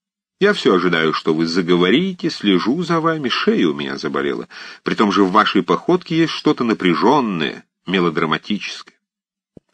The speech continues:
"Вам бы всё только балагурить", ответил Николай Артемьевич. "Вы не хотите войти в моё положение, вы не хотите понять, что я привык к этой женщине, что я привязан к ней, наконец,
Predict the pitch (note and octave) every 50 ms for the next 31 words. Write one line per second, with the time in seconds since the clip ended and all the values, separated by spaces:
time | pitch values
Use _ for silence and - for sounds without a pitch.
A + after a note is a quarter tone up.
0 | _ _ - - - - - - - _ _ _ _ _ _ - - - - -
1 | - E2+ - - D#3+ - - - D3+ - D#3 D3+ C#3 B2+ A#2+ A2+ G2+ F#2 G#2 G#2+
2 | A#2 G#2 G2 G#2 D#3 F#3 D#3 F#2+ D2+ - - D#2 - - D#2 - D#2 D2+ D2+ D#2
3 | - E2 D2+ D2+ C#2 C2+ - - - C2+ - - - - - - _ _ _ _
4 | _ _ _ _ _ _ _ - D2 D#2 F2+ E2+ E2 - - E2+ - - D3 D#3+
5 | - F#3+ F#3 G3 F#3+ F3+ - G#3 G3 - - G#3 G#3+ G#3+ G3+ - A3 A3 A3 G3+
6 | - - G2 E2 C#2+ C#2 C2+ C2 B1+ - F#2+ - F#2+ - - E2+ - - F3 E3+
7 | F#3 F3 - - D#3 C#3+ C3+ F2+ C3 E3+ F3 - _ - - - _ _ _ -
8 | - - - E2+ F#2+ B2+ - - D#3+ F#3 F3+ - - - - C#2+ D#2 D#2+ _ -
9 | - - G#2 - - B2 A#2+ - G#2+ A2 B2+ C3+ C3 - - - - D3 - _
10 | _ _ _ _ _ _ - - - C3+ D#3 F3+ F3+ - F3 D#3+ A2 - D2+ D2
11 | D#2+ G#2 B2 D#3 F3 F3 F3+ - F#3+ F3+ F3 F3 F3 - E3+ E3 E3+ E3+ D#3+ -
12 | - -